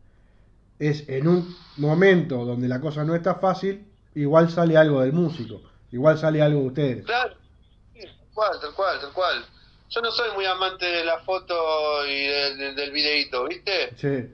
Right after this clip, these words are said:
Speaker 2: Eh, que corra todo el tiempo lo mismo, pero, eh, es, eh, tenemos necesidad de mostrar lo que estamos haciendo.
Speaker 1: Claro.
Speaker 2: Y lamentablemente la única que nos queda por ahora es esa.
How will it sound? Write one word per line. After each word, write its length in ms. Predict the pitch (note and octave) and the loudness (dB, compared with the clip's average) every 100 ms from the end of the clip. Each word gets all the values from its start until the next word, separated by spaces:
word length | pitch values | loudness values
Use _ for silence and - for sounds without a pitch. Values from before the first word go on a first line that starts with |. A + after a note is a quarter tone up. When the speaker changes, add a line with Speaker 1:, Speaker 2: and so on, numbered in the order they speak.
| - | -10
Speaker 2:
Eh, 320 | C3+ C#3 C#3 C3+ | -6 -4 -4 -4
que 140 | D3 | -6
corra 260 | E3+ E3 E3 | -6 -4 -6
todo 140 | E3 - | -8 -16
el 60 | |
tiempo 240 | - - E3 | -20 -10 -6
lo 100 | E3 | -4
mismo, 380 | E3 D3 C#3 C#3 | -6 -6 -6 -6
pero, 800 | D#3 D#3 D#3 D#3 D3+ D3 D3 D3 _ _ _ _ _ _ _ - - - _ _ - | -4 -2 -2 -2 -2 -2 -6 -16 _ _ _ _ _ _ _ -18 -18 -20 _ _ -6
eh, 200 | D3 D3 | -6 -4
es, 200 | F#3+ - | -2 -2
eh, 280 | F#3 F3+ E3 | -2 -4 -6
tenemos 300 | F3+ G#3 G#3+ | -6 -4 -4
necesidad 420 | F#3+ F3 - F#3+ G#3 | -4 -6 -4 -2 -2
de 60 | |
mostrar 300 | F#3 E3 F#3+ | -2 -4 -2
lo 120 | F#3+ D#3 | -2 -4
que 60 | |
estamos 280 | D3+ E3+ D#3+ | -4 -4 -4
haciendo. 460 | C#3+ F#3 E3 C3+ E3 | -4 -4 -4 -4 0
Speaker 1:
Claro. 340 | G3 E3+ - - - | 2 0 -2 -12 -12
Speaker 2:
Y 80 | C#3+ | -6
lamentablemente 840 | D3 D3+ D3+ G3 F#3+ G3 G#3+ - F#3 E3 - - | -4 -4 -2 -2 -2 -4 -6 -10 -20 -20 -10 -4
la 120 | F3 | -2
única 240 | G3 F#3+ | -2 -2
que 60 | E3 | -2
nos 160 | D#3+ D#3+ | -4 -2
queda 400 | G#3+ G3+ E3 D3 | 0 2 2 -2
por 140 | D3+ | -2
ahora 240 | E3 G3 E3+ | -2 0 -2
es 120 | F#3 | -2
esa. 480 | G#3+ F3 C#3 B2 | -2 -2 -4 -6